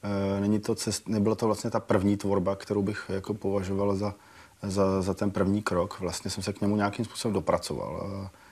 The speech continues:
eh, v zásadě jsem nějak inklinoval vždycky k nějakému tvůrčímu psaní, a to už nějak před tím osmnáctým rokem a inklinoval jsem k nějakým výtvarným kategoriím.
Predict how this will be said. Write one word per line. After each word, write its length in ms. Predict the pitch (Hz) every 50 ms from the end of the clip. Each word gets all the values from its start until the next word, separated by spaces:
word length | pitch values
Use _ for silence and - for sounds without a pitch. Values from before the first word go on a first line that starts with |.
| - - - - - - - - - - - -
eh, 140 | - 85 87
v 60 | 90
zásadě 400 | 92 101 95 92 - - 117 113
jsem 400 | 98 - 127 123 113 107 104 101
nějak 240 | 101 104 110 113 -
inklinoval 460 | 85 101 104 113 113 110 110 113 117
vždycky 460 | 107 101 101 101 - - - 120 117 107
k 100 | - -
nějakému 340 | 110 101 - - 117 117
tvůrčímu 440 | 110 - 110 101 95 - 107 117 117
psaní, 540 | 117 - - - 101 95 95 101 110 113 107 - - - _ _ - - - - - - - - -
a 80 | 92 92
to 140 | - 76
už 200 | 71 95 92 -
nějak 240 | - 90 85 87 -
před 200 | - - - - - -
tím 180 | - - 90 82
osmnáctým 600 | 82 - - 107 95 92 90 92 - - 107 104
rokem 400 | 101 95 - - 101 101 98 -
a 440 | - 101 98 98 98 95 98 101 95 - - - - - - - - - - - -
inklinoval 400 | - 107 - - 101 101 95 101
jsem 180 | 98 - 110 101
k 40 | 101
nějakým 340 | 104 95 92 - 113 107 98
výtvarným 560 | 95 - - 98 95 98 101 101 104 107 104
kategoriím. 680 | - 101 - 107 101 104 101 104 104 104 107 110 113